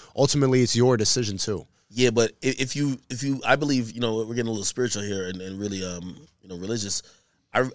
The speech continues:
Speaker 2: I truly believe if you truly believe in God, God knows you're turning that wheel. God knows if,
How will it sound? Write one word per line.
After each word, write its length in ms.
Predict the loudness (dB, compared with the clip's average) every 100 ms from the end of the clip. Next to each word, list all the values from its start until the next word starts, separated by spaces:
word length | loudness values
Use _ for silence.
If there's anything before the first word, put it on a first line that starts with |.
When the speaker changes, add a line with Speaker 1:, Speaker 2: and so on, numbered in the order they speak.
| 2
Speaker 2:
I 160 | 2
truly 340 | 4 2 0 0
believe 340 | 0 0 -2 -6
if 220 | -8 -6
you 600 | -4 -2 -2 -2 -4 -6 -12 _ _ _
truly 560 | -4 -2 -2 0 0 2
believe 340 | 2 2 2
in 120 | -2
God, 400 | -2 -4 -4 -8 -12 _ _ _ _ _ _ _ _ _ _ _ _ _ _ _
God 260 | 4 4 6
knows 320 | 2 2 -2
you're 80 | -6
turning 300 | -8 -8 -8
that 140 | -12
wheel. 320 | -12 -14 -16 _ _ _ _ _ _ _ _ _ _ _ _
God 260 | 6 6 6
knows 260 | 2 2
if, 100 | 0